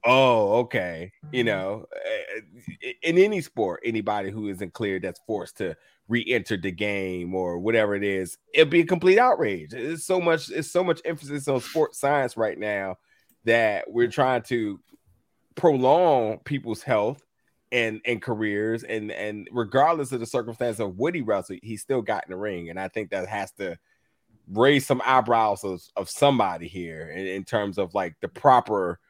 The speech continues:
uh, uh, outrage or concern, should we say, in, in what he said. Like, how many other people had to do that? If you made Punk, who was definitely your buddy buddy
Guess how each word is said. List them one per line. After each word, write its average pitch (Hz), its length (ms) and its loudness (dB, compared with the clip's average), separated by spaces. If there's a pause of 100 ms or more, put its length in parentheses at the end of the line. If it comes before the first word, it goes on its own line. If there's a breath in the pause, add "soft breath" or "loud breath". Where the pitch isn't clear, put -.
(540)
uh, 107 120 0 (120)
uh, 131 100 4 (120)
outrage 131 500 6
or 113 80 2
concern, 127 520 6
should 113 160 -2
we 107 80 -2
say, 101 320 2 (100)
in, 98 240 -4
in 98 320 -4
what 98 140 -2
he 90 100 -4
said. 87 380 -4
Like, 85 280 -10
how 131 220 2
many 135 280 2
other 147 180 4
people 98 260 -4
had 87 200 -6
to 82 60 -16
do 85 200 -8
that? 76 160 -10
If - 100 -14
you 196 100 -6
made 180 260 0
Punk, 135 280 -2 (400)
who 135 200 2
was 101 260 -2
definitely 160 320 4
your 127 140 4
buddy 135 340 2
buddy 117 480 0